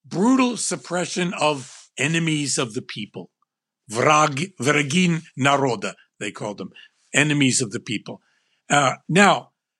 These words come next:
s-, Marxism, in the words of Karl Marx, in the readings of Karl Marx, is supposed to be the most democratic system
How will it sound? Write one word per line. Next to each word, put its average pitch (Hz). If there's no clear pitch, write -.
s-, -
Marxism, 165
in 190
the 190
words 214
of 185
Karl 185
Marx, -
in 160
the 147
readings 208
of 151
Karl 175
Marx, 170
is 180
supposed 262
to 208
be 147
the 151
most 196
democratic 185
system 151